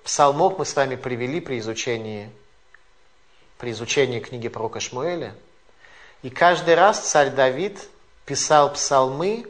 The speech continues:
когда что-то новое открывалось перед его глазами, когда он понимал и видел что-то новое,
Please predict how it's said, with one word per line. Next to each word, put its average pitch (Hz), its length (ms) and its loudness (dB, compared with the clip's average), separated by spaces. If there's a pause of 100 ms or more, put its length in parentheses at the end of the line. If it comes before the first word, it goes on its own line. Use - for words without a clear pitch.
(360)
когда 139 380 4
что-то 156 420 0
новое 190 380 6
открывалось 151 600 2
перед 131 280 -6
его 127 220 -4
глазами, 117 480 -2
когда 120 200 -4
он 151 80 -4
понимал 156 600 2 (720)
и 151 120 -4
видел 180 340 2
что-то 160 420 -2
новое, 165 680 0